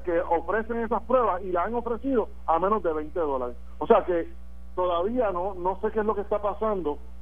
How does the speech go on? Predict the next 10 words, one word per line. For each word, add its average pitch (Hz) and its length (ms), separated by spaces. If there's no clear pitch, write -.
eh, 151 360
con 156 300
ese, 190 800
con 160 180
esas 185 200
compras, 185 440
cuando 180 300
las 196 160
compras 226 400
incluso 214 600